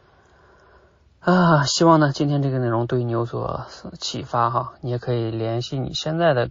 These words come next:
工作、生活，是吧？比如说婚姻问题、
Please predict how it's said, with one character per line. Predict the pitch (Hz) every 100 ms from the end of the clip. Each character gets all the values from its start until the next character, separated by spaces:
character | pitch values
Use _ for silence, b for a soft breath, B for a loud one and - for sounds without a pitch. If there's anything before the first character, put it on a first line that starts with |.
| -
工 | 123 120 120
作、 | 131 123
生 | - - 131 131
活， | 135 - - - 175 _ -
是 |
吧？ | 135 139 -
比 |
如 | 117
说 | 123
婚 | - 147
姻 | 143
问 | 143 139
题、 | 123 117 113